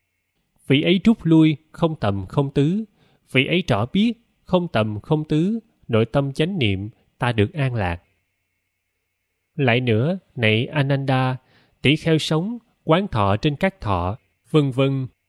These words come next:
Sống, quán tâm trên tâm, vân vân. Vị ấy sống, quán pháp trên các pháp, nhiệt tâm, tỉnh giác, chánh niệm, nhiếp phục tham ưu ở đời. Vị ấy trú,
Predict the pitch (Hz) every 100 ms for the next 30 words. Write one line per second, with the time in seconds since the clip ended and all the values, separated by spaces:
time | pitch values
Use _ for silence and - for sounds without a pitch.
0 | _ _ - - 143 151 226 - _ _
1 | - 151 185 156 147 143 156 131 143 131
2 | 131 - _ _ _ 156 139 123 135 135
3 | 131 _ _ _ _ _ _ _ - 135
4 | 156 175 - 165 190 226 _ _ - 156
5 | 185 - 185 226 156 131 180 - - 202
6 | 226 _ _ _ _ - 123 123 - 160
7 | 156 151 _ - 107 135 170 196 202 _
8 | _ - 170 208 113 98 101 - _ _
9 | - 247 - 120 107 - 147 160 156 143
10 | 123 123 101 90 87 _ _ _ _ _
11 | - 143 165 180 - 170 196 240